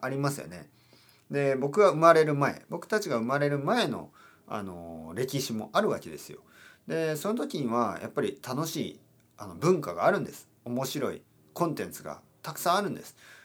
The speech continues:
面白い文化やコンテンツっていうのは、今、こ-、今作られているものだけじゃなくて、過去に作られたものもあるんですよ。で、そういうものたちに、素晴らしいものたちに、あの、フォーカスがもう一度当たる。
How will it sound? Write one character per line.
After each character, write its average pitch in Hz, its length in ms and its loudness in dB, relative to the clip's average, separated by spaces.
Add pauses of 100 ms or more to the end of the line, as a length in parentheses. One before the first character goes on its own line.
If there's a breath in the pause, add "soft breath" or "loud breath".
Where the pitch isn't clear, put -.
(140)
面 180 180 -2
白 214 220 2
い - 60 4
文 160 300 -2
化 101 160 -2
や 98 200 -2
コ 165 180 -4
ン 147 80 -6
テ 117 120 -6
ン 92 60 -10
ツ - 120 -14
っ - 40 -20
て 92 100 -14
い - 20 -10
う 90 60 -12
の 92 100 -10
は、 95 180 -8 (160)
今、 220 400 2 (420)
こ-、 - 200 -8
今 220 280 4
作 - 220 -8
ら 160 120 6
れ 143 100 2
て 110 100 -4
い 101 40 -4
る 90 80 -6
も 92 120 -8
の 123 140 -6
だ 92 160 -6
け - 80 -8
じ 139 100 -6
ゃ 98 40 -6
な 92 80 -10
く - 100 -20
て、 90 180 -8
過 - 180 0
去 269 120 -4
に - 180 -4
作 - 220 -6
ら 180 100 4
れ 143 80 0
た 87 140 -8
も 92 120 -10
の 95 100 -8
も 80 300 -12 (220)
あ 208 160 2
る 202 80 -2
ん 107 80 -6
で 71 60 -12
す - 100 -16
よ。 - 120 -16 (420 loud breath)
で、 175 100 -4
そ 254 220 -2
う 285 60 0
い 277 80 -2
う 269 40 -4
も 240 140 2
の 254 100 -2
た 247 160 -4
ち 90 160 -12
に、 107 220 -6
素 - 160 -6
晴 180 80 8
ら 190 80 2
し 196 100 -4
い 165 60 -2
も 107 160 -2
の 156 100 -2
た 107 180 -6
ち - 160 -14
に、 107 360 -4 (420 loud breath)
あ 123 140 -4
の、 110 160 -4
フ - 180 2
ォ 226 40 4
ー - 40 -4
カ - 100 -8
ス - 140 -12
が - 120 -16 (280)
も 139 120 -2
う 175 40 -2
一 170 160 -8
度 110 220 -4
当 107 80 -6
た 123 180 0
る。 - 140 -8